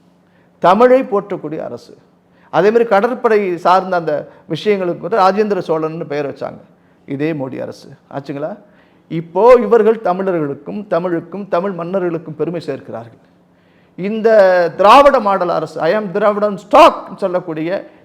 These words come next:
இந்த அரசு, திமுக அரசு தமிழர்களுக்கும் தமிழ் மன்னர்களுக்கும்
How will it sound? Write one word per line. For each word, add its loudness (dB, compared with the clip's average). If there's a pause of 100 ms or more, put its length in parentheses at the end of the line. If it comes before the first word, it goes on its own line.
இந்த -4
அரசு, -10 (340)
திமுக -6
அரசு -8 (220)
தமிழர்களுக்கும் -6 (200)
தமிழ் -2
மன்னர்களுக்கும் -8